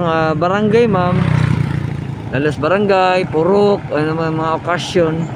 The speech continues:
Dami talaga. Dami talaga, mga ma'am, makita natin yung tao. Pero ngayon, di ba, wala mga ano.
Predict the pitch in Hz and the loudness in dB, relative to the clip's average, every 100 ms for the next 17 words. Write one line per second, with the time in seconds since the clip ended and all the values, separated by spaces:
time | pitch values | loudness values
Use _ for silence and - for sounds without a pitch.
0 | - - - - - - - - 165 175 | -8 -8 -10 -10 -10 -10 -8 -6 -2 0
1 | 190 196 185 180 190 208 208 - - - | 0 0 0 0 0 0 0 0 0 0
2 | - - 101 69 67 67 67 67 65 - | 2 2 2 0 0 0 -2 -2 -2 -4
3 | - - - - 127 135 - - - - | -6 -6 -6 -6 -6 -6 -6 -6 -6 -6
4 | - - - - - 65 67 131 131 131 | -6 -4 -4 -2 0 0 2 4 4 4
5 | 127 127 127 127 127 127 127 127 127 127 | 2 2 2 4 4 4 2 4 6 4
6 | 127 - 160 185 185 180 180 180 175 165 | 6 4 4 2 2 2 2 2 0 0
7 | 170 165 160 - 160 160 151 156 147 147 | 0 0 0 -2 0 0 0 0 0 0
8 | 143 151 - 156 180 196 170 151 139 156 | 0 -2 -2 -2 0 0 0 -2 -2 -2
9 | 165 170 180 180 | -2 -2 -2 0